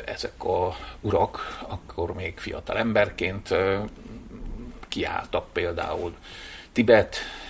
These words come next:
ö, mellett, kiálltak a Tiananmen téri, ö, vérengzések, ö, ellen. Hát akkor most ezt ne felejtsük már el, ne koszorúzzuk már meg a,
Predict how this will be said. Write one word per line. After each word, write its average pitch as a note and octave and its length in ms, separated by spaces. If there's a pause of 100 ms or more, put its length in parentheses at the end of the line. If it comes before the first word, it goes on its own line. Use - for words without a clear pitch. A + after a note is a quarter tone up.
ö, G2 240
mellett, F2 480
kiálltak E2+ 720
a E2 320 (480)
Tiananmen E2+ 680
téri, F2 460 (600)
ö, F#2 480 (920)
vérengzések, G2+ 880 (260)
ö, F#2+ 160 (2500)
ellen. A2+ 560 (680)
Hát - 180
akkor A2 220
most A2 180
ezt G2 140
ne - 100
felejtsük - 540
már D#2+ 200
el, G2 240 (100)
ne D3 180
koszorúzzuk E2 640
már E2 220
meg E2+ 180
a, E2+ 400